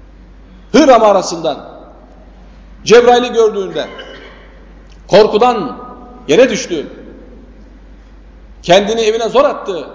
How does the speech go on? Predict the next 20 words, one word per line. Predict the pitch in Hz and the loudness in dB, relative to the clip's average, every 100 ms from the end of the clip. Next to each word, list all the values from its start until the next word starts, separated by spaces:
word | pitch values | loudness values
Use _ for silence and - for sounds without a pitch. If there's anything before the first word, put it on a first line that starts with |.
| - - - - - | -20 -20 -20 -20 -2
Titriyordu. | 262 269 262 294 226 190 175 127 - - - - - | 0 0 0 0 0 -2 -8 -10 -14 -20 -20 -10 0
"Beni | 220 269 | 2 4
örtün." | 311 269 262 220 | 2 2 -4 -4
dedi | 208 | -4
eşine. | 190 185 175 139 - - - - - - | -6 -8 -10 -12 -14 -20 -20 -20 -20 -4
Hazreti | 175 202 226 220 | 0 0 0 -2
Hatice | 220 233 247 | -2 -2 0
validemiz | 233 226 233 - | 0 -2 -8 -6
örttü | 226 220 359 | -6 -2 -2
onu. | 214 143 - - - - - - - - - - - - | -2 -8 -18 -20 -20 -20 -20 -20 -20 -20 -20 -20 -20 -4
"Beni | 175 208 | 0 2
ört. | 240 - - - - - - - - - - | 2 0 -6 -14 -18 -20 -20 -20 -20 -6 2
Ben | 208 | 2
titriyorum. | 202 - 208 254 190 - - - - - | 0 -8 0 0 0 -8 -16 -18 -18 -4
Ben | 185 247 | -2 0
korkuyorum." | 226 240 247 262 190 - - - - - - - - - - | 2 2 0 -4 -6 -12 -20 -20 -20 -20 -20 -20 -20 -12 0
dedi. | 180 175 139 - - - - - - - - - - | 2 2 -4 -10 -14 -16 -18 -20 -20 -20 -20 -18 0
Tam | 196 190 160 143 - | 2 2 -2 -6 -2
o | 196 - | -2 -2
anda | 175 170 175 151 135 - | -6 -2 -2 -2 -6 -12